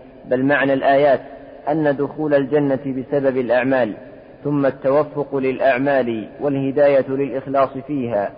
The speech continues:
وقبولها برحمة الله تعالى وفضله، فيصح أنه لم يدخل بمجرد العمل، وهو مراد الأحاديث، ويصح أنه دخل بالأعمال أي بسببها، وهي من الرحمة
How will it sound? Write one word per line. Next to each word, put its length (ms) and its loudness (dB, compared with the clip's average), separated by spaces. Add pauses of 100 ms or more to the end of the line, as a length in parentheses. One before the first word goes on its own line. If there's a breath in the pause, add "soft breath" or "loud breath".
(240)
وقبولها 760 0
برحمة 460 -2
الله 400 0
تعالى 460 2
وفضله، 520 0 (480)
فيصح 480 -2 (160)
أنه 360 0
لم 240 0
يدخل 380 -2
بمجرد 680 0
العمل، 440 0 (420)
وهو 260 0
مراد 440 2
الأحاديث، 640 -2 (440)
ويصح 480 0 (180)
أنه 480 0
دخل 380 0
بالأعمال 720 0 (380)
أي 160 2
بسببها، 920 0 (240)
وهي 320 2
من 160 0
الرحمة 520 -2